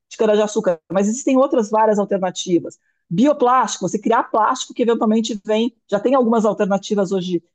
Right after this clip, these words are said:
eh, existentes, mas tem muita pesquisa acontecendo nesse ambiente. Você fala, fazer o que eu tinha comentado antes, capturar, é, é,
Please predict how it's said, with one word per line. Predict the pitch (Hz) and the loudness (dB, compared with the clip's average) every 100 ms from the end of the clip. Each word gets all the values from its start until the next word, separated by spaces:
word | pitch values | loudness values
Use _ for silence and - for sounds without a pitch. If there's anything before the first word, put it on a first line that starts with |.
| _ - | _ -2
eh, | 190 - | 2 2
existentes, | 185 180 226 233 - | 2 0 0 0 0
mas | 233 | 0
tem | 233 | 2
muita | 220 233 294 294 | 4 4 4 2
pesquisa | 262 233 - 247 | 0 -2 -4 -4
acontecendo | 233 226 220 220 214 | -2 -2 -2 0 0
nesse | 214 214 | 0 -2
ambiente. | 214 190 185 190 165 - _ _ _ - | -2 0 0 0 -2 -8 _ _ _ -4
Você | 208 262 | -2 0
fala, | 285 240 240 | 0 0 0
fazer | 220 226 | 0 0
o | 262 | 2
que | 262 | 2
eu | 233 | 2
tinha | 262 | -2
comentado | 247 226 233 240 | -4 -4 0 2
antes, | 220 | 2
capturar, | - - - 220 214 247 320 _ _ _ | -2 -8 -2 2 2 2 0 _ _ _
é, | 202 202 190 190 - 196 190 | 0 2 4 2 2 4 4
é, | 190 | 4